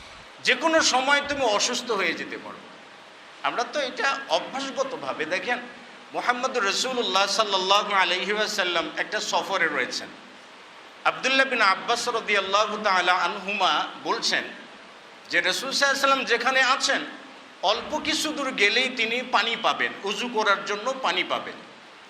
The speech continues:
কিন্তু পানির কাছে যাওয়ার আগেই মুহাম্মদ রাসূলুল্লাহ সাল্লাল্লাহু আলাইহি ওয়াসাল্লাম তায়াম্মুম করে নিলেন।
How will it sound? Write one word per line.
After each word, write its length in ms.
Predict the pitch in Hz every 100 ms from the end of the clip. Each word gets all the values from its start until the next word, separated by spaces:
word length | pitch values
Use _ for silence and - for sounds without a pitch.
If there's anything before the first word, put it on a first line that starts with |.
| - - - -
কিন্তু 240 | 240 220 269 254
পানির 400 | 233 254 330 320
কাছে 360 | 285 269 294 294
যাওয়ার 340 | 220 226 247 254
আগেই 520 | 208 202 226 262 - - - - -
মুহাম্মদ 480 | 214 277 277 269
রাসূলুল্লাহ 540 | 254 233 262 269 254 247
সাল্লাল্লাহু 20 |
আলাইহি 120 | 247
ওয়াসাল্লাম 380 | 233 233 254 247
তায়াম্মুম 420 | 240 226 226 220
করে 200 | 165 151
নিলেন। 260 | 131 107